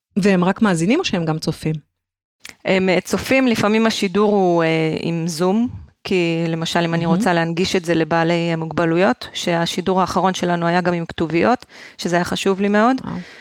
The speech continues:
Speaker 2: אגב, למדתי מכבדי שמיעה, אה, בבית ספר, אז כאילו אני רדיו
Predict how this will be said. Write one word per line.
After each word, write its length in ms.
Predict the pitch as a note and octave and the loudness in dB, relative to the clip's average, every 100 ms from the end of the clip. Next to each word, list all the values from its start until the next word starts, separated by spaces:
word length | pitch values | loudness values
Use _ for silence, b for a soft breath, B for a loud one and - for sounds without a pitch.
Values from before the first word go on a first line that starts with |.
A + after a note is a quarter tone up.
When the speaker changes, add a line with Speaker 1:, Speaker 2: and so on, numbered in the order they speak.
| B B - | B B -2
Speaker 2:
אגב, 240 | F#3 F#3+ | 0 2
למדתי 360 | F#3 F#3 F#3+ G3+ | 2 0 0 -2
מכבדי 600 | F3+ E3+ E3 F3 D#3+ F#3 | 0 -2 -2 -4 0 -2
שמיעה, 380 | - F3+ F3 G3 G3+ - | 0 -2 0 0 -4 -8
אה, 160 | E3+ D#3+ | -4 -4
בבית 260 | D3+ D3+ - | -4 -8 -2
ספר, 380 | G#3+ A3 B3 A#3+ A#3+ | -2 2 0 0 -2
אז 200 | F3 C#3+ | -4 -6
כאילו 380 | - E3 E3 D#3+ | -4 -2 -2 -2
אני 180 | E3 E3 | -2 0
רדיו 300 | F3+ F3+ | 0 0